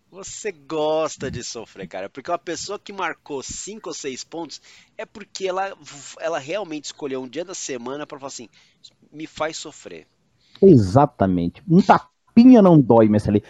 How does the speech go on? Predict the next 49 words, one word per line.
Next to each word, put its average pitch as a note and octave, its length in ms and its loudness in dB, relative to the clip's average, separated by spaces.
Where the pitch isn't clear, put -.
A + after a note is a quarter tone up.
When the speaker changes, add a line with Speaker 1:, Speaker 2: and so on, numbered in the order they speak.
Speaker 2:
Já G3+ 200 6
dizia E3 500 6
o, D3+ 240 6
o, C#3 240 0
o - 40 -2
grande F3 260 6
filósofo, B2 580 4
um C#3+ 40 4
tapinha G3+ 500 4
não C#3 160 8
dói. F2 400 0
Speaker 1:
Me C#3 140 -18
faz D3+ 320 -12
sofrer. D#3 280 -12
Ó, F3 220 -2
é F#3+ 80 -4
assim, C4+ 300 -8
ó. A2 200 -8
Só - 160 -14
pra - 80 -16
vocês C#4+ 160 -10
verem B3+ 160 -10
como A3+ 140 -14
é G#3+ 60 -12
que - 80 -14
é G3+ 40 -14
só. C3 140 -12
Vou A#2 160 -14
voltar D#3+ 260 -12
na D#3+ 100 -12
tela D#3 200 -12
anterior C3+ 400 -14
ali, F#2+ 220 -14
ó. D2 80 -20
Voltei A#2+ 340 -16
agora C3 220 -10
com C3+ 80 4
todos B2+ 180 -12
os - 120 -10
itens, F2 340 -20
ó. C#3+ 160 -6
Ó E3+ 100 -2
lá, A#2 180 -4
cinco C4+ 400 -10
pontos, A#2 280 -12
ó. A2+ 120 -10
Você - 160 -12
foi B3+ 240 -2
lá, F#3 160 -2